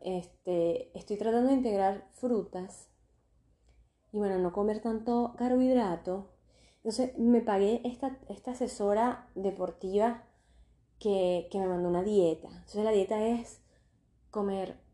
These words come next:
pechuga de pollo o pescado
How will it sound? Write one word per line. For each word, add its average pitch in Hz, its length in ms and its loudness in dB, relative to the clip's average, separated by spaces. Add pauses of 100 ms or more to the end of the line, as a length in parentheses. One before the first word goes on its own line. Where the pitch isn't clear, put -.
(300)
pechuga 240 460 4
de 240 80 4
pollo 226 560 2 (720)
o 202 100 -14
pescado 220 960 -2